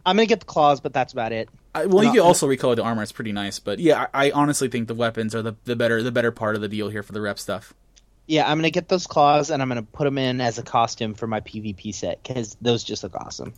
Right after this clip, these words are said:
Speaker 2: I'm gonna say, if you like the aesthetics-wise and you're a light armor wearer like myself, go with the Strain armor, because the Strain armor for light armor, I think, looks pretty fucking awesome. You're like an Arabian Night ninja, compared to this, where you're like <laughs> Cyclops with, with Kaiser helmets. It's really weird.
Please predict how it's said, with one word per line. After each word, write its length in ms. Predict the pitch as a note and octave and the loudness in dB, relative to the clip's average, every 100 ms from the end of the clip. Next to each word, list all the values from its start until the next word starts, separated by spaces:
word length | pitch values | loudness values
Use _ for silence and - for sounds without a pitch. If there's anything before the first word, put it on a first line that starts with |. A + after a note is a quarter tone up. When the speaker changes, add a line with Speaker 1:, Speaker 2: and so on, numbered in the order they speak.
| _ - | _ -4
Speaker 2:
I'm 80 | E3 | 0
gonna 100 | E3 | 2
say, 180 | D#3+ C3+ | 4 2
if 80 | B2 | 2
you 100 | D#3+ | 2
like 160 | D3+ C#3+ | 2 0
the 60 | |
aesthetics-wise 640 | C3 - F3 F3 E3+ E3+ C3+ | -2 0 0 0 2 2 2
and 80 | A#2+ | -2
you're 120 | A#2+ | 0
a 20 | |
light 160 | A#2+ C#3 | 2 2
armor 180 | C#3 | 0
wearer 180 | C#3 C3+ | -2 -2
like 160 | A#2+ A2+ | -2 -4
myself, 560 | G#2+ C#3 D3 D3+ - _ _ _ _ - B2 | -4 2 2 2 -4 _ _ _ _ -16 -6
go 160 | A#2 C3+ | 0 2
with 180 | C#3+ - | 2 0
the 80 | C#3 | -4
Strain 320 | - C3+ C#3 | -2 -2 0
armor, 360 | C#3+ D3+ D#3+ - _ _ _ | 0 0 -4 -8 _ _ _
because 200 | - A#2+ | -8 -6
the 60 | A2+ | -4
Strain 260 | - C3+ | -2 0
armor 180 | C3+ C3+ | 0 -2
for 120 | B2+ | -2
light 160 | A#2 A#2+ | 0 0
armor, 220 | B2+ C3 | 0 -2
I 120 | A#2+ | -4
think, 180 | B2+ B2+ | -4 -8
looks 120 | A2 | -10
pretty 300 | - - A#2+ | -6 -4 -2
fucking 280 | A2+ A#2+ G#2+ | -2 -4 -4
awesome. 400 | A2 A2+ C3+ C3 | -6 -4 -6 -6
You're 100 | C#3 | -4
like 120 | B2+ A#2 | -4 -4
an 80 | |
Arabian 380 | A2 A#2 A#2 A2+ | -4 -4 -2 -4
Night 180 | A2+ A#2+ | -4 -6
ninja, 360 | G#2+ B2+ C#3+ C#3+ _ _ _ - | -6 -2 -2 -2 _ _ _ -10
compared 260 | D3 D3 B2+ | -2 0 2
to 60 | |
this, 240 | A#2+ C3 C3 | 2 2 2
where 80 | |
you're 120 | B2+ B2+ | 0 0
like 140 | A#2 | 0
<laughs> 0 | |
Cyclops 440 | - B2+ B2 A2+ | -2 -2 -2 -4
with, 120 | A2 - - | -6 -8 -8
with 160 | A#2 | -8
Kaiser 300 | - A#2+ A2 | -2 -2 -2
helmets. 460 | G#2 F#2+ - - - _ | -8 -10 -10 -12 -12 _
It's 240 | - - - | -12 -10 -6
really 180 | C3 G2+ | -6 -6
weird. 260 | F#2 E2+ | -10 -14